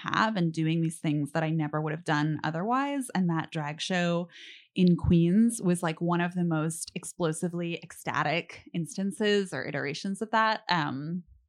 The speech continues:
and it, I'll always remember it for that reason. So, uh, yeah, Queens, Queens,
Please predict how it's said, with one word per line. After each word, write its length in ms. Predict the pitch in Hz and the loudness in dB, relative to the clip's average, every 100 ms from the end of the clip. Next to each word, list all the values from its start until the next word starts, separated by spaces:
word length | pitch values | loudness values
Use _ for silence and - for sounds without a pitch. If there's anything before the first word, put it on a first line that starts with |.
| - | -2
and 120 | 190 | 0
it, 80 | 190 190 | 0 -2
I'll 100 | 185 | 0
always 400 | - 190 190 196 | 2 2 0 -2
remember 240 | 190 180 | -4 -4
it 140 | - - | -6 -6
for 100 | 175 | -4
that 140 | - | -4
reason. 300 | - 170 - | -4 -12 -14
So, 260 | - 156 143 - _ _ _ - 311 - | -4 -2 -2 -6 _ _ _ -20 -16 -4
uh, 320 | 240 208 185 175 | 4 6 6 4
yeah, 360 | 294 262 160 156 - | 8 8 8 0 0
Queens, 520 | 311 285 220 175 175 - - 480 | 6 8 8 4 0 -4 -12 -10
Queens, 440 | - 247 196 175 | 2 4 6 4